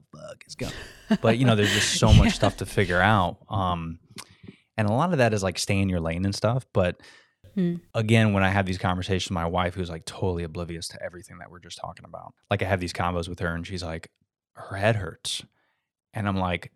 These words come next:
Speaker 1: "Don't try to figure it out. If you don't, if you're not interested in it,
Speaker 2: Yeah.
Speaker 1: don't even worry about it. It's all good. That's why you have me."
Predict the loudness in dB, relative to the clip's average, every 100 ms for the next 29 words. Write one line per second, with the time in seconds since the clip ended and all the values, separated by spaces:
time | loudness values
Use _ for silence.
0 | -4 -2 2 0 0 0 2 0 -4 -10
1 | -10 -4 -2 -2 -6 -6 0 2 0 -2
2 | -6 -6 -2 0 0 -2 -8 _ _ _
3 | _ _ _ -10 -8 -8 -10 -20 _ _
4 | 0 2 2 2 -2 -2 0 2 2 -2
5 | 0 2 2 2 0 -2 -4